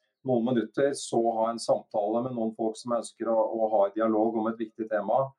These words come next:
Eh, så har jeg kanskje innledningsvis stilt noen spørsmål til alle ansatte,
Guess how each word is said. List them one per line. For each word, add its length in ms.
Eh, 320
så 240
har 140
jeg 100
kanskje 320
innledningsvis 880
stilt 400
noen 160
spørsmål 640
til 300
alle 480
ansatte, 560